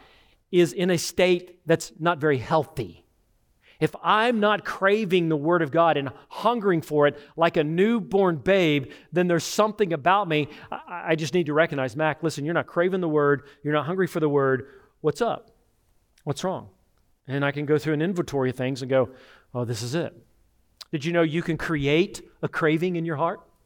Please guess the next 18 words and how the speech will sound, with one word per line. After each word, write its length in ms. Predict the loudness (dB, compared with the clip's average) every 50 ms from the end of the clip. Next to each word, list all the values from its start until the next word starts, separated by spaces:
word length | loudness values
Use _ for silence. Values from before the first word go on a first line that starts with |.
| _ _ _ _ _ _ _ _ _ _ _ _ _ _ _ _ _ -8
You 140 | -6 -4 -2
can 140 | 0 -2
create 400 | 0 -2 -2 0 0 2 2 2
a 60 | 0 0
hunger 480 | 0 -2 -4 -2 -2 -2 -4 -4 -6 -12 -20 _ _
for 220 | -2 0 2 4
all 80 | 4 2
kinds 260 | 2 -2 -4 -2 -2
of 120 | -4 -4
things. 480 | -4 -6 -6 -6 -8 -12 -16 -18 -18 _ _ _ _ _ _ _ _ _ _ _ _ _ _ -20 _ 0
We've 200 | 0 0 2 4
all 160 | 4 4 2
created 420 | 0 -2 0 2 4 4 4 2 2
hungers 320 | 0 0 0 0 0 0
for 120 | -2 -4
things 420 | -2 -2 0 0 0 0 -2 -4 -6 -10 _ _ _ _ _ -2
that 160 | 0 2 2 4
we 220 | 2 0 0